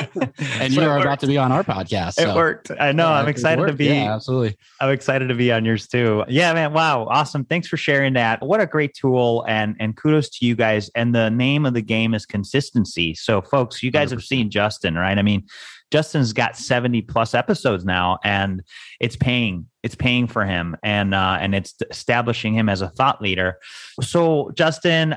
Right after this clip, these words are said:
Speaker 2: I'm excited to listen to some of your podcasts and recommend it to friends, physician friends.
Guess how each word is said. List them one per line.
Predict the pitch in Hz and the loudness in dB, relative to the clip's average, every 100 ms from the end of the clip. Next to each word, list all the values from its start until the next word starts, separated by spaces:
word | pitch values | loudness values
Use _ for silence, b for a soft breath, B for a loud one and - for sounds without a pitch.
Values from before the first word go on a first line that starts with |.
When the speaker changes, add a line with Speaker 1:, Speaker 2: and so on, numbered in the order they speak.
| - | -2
Speaker 2:
I'm | 147 | 0
excited | 170 - 151 156 151 | -2 0 0 0 -4
to | - 139 131 123 120 113 - | -2 0 2 2 0 -2 -6
listen | - 147 151 160 | 0 0 2 -2
to | - | -2
some | 127 147 135 | -4 0 2
of | 117 | 2
your | 127 139 | 2 0
podcasts | 131 127 123 - 135 127 123 | -2 -2 -2 -2 0 0 -2
and | 107 107 | -4 -2
recommend | 120 117 117 117 | -2 0 0 2
it | 113 - | -2 -4
to | |
friends, | 101 117 107 107 104 | -6 -2 0 0 -2
physician | - 101 107 - 110 | -4 -2 -2 0 0
friends. | 113 104 107 - - | 0 2 0 -2 -12